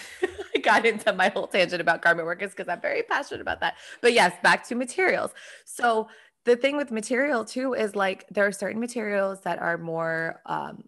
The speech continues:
like, sustainable, they're more ethically sourced. And I think that's really important too, is thinking about where your garments are sourced from, where they are made. There's a lot of great creators, um, especially women of color, who are,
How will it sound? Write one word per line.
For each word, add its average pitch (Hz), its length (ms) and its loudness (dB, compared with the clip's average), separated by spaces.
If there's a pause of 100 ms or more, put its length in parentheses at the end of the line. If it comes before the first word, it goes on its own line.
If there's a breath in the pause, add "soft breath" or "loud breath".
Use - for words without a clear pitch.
(120)
like, 156 220 -14
sustainable, 240 1000 -4
they're 165 500 -2 (300)
more 175 200 -2
ethically 170 440 -8
sourced. 247 460 -4
And 208 120 -4
I 202 60 -6
think 202 240 -12
that's 220 320 -4
really 208 100 -4
important 208 440 -8
too, 262 280 -6
is 196 140 -4
thinking 196 160 -10
about 190 240 -4
where 202 300 -4 (280 loud breath)
your 196 360 2 (340 loud breath)
garments 190 360 -2
are 185 120 -4
sourced 202 360 -4
from, 247 300 -2
where 185 220 0
they 180 160 -2
are 160 160 0
made. 180 540 -6 (280 loud breath)
There's 190 220 0
a 180 100 2
lot 180 480 2
of 196 140 -4
great 185 260 -4
creators, 208 800 -4 (240)
um, 165 340 0
especially - 320 -8
women 175 260 -4
of 165 120 -6
color, 240 420 -2
who 202 200 -2
are, 170 280 0